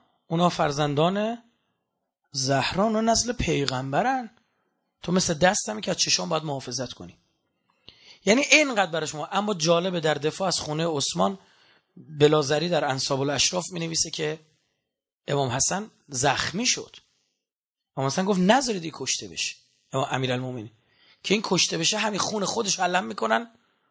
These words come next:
از خود ما می‌خوان. به خدا، اینه که دارم می‌گم، همین الان اتفاق ممکنه بیفته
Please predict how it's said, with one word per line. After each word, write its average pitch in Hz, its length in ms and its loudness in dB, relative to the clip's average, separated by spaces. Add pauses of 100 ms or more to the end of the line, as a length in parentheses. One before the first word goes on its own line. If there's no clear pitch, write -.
(880)
از - 160 2
خود 185 160 4
ما 165 160 6
می‌خوان. 120 280 -8 (380)
به 190 120 6
خدا، 220 320 4
اینه 220 160 -4
که 190 80 -10
دارم 156 220 -6
می‌گم، 139 220 -8
همین 135 220 -8
الان 120 160 -8
اتفاق 82 380 -16
ممکنه - 320 -20
بیفته - 260 -20